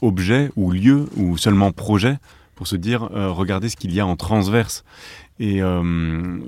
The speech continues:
les méthodes utilisées que pour, euh, un projet d'urbanisme transitoire,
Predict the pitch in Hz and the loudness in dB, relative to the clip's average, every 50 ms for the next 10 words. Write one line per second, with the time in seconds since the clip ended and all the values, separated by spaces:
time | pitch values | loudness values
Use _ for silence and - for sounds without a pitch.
0 | - - - 107 95 98 95 101 101 - 117 110 98 98 87 - 101 98 98 95 | -10 -6 -4 0 2 2 4 4 2 2 2 0 0 0 -4 -4 -4 -4 -2 0
1 | 95 104 107 95 - 92 - - 95 90 90 90 87 85 78 92 101 95 92 92 | 2 2 0 0 -2 -6 -6 -2 0 0 2 2 2 0 -2 -2 -2 -2 0 0
2 | 92 95 95 90 - - 98 90 95 90 92 85 92 90 87 - - 92 87 90 | 0 0 0 -2 0 0 2 2 2 2 2 2 2 2 2 2 0 0 0 0
3 | 85 - 117 131 151 143 127 | 0 2 2 2 2 2 0